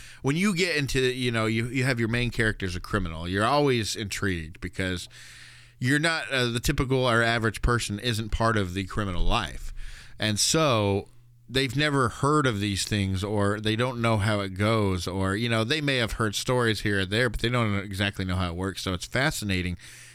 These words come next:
to see how criminals do this in, like, uh, i-, in a medium where you don't have to feel like you're just watching somebody do wrong. Like, you almost feel like it's the good guy, even though you know they're doing the wrong, uh, bad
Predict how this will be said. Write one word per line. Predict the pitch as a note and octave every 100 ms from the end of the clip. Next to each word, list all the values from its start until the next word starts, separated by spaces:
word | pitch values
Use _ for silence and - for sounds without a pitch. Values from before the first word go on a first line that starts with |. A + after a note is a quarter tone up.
| -
to | -
see | G#2 E3+ D#3
how | B2+
criminals | A2+ - B2 A2 G2+ F#2+
do | A2+ F3+
this | C#3+ G2+ F2 -
in, | A#2 A2
like, | A2+ A2 - - - - - - - - - - - -
uh, | B2+ -
i-, |
in | C#3 B2 C#3+
a | C3
medium | B2+ D#3 C#3+ C3 B2+ A#2+
where | B2 B2
you | A#2+ B2+
don't | C3+
have | B2 A#2+
to |
feel | G#2+ - B2+
like | A2+ G#2 -
you're | G#2 G#2
just | G2+ -
watching | G#2+ G#2 G2+
somebody | F#2+ G#2 G2 F#2+
do | F#2
wrong. | F2 G2 G2
Like, | F#2+ F#2+
you | G#2+
almost | G#2+ G#2 G2 -
feel | A2
like | G2 F#2+
it's | F#2 -
the | F#2
good | F#2+ G2+
guy, | A#2 A2+ A#2+ C#3+ - - - -
even | A2+ A#2
though | A#2
you | A2+ A2
know | A2 A2
they're | G#2
doing | G2+ G#2+
the | G2
wrong, | F#2 F#2 G2
uh, | A2 G2
bad | G2+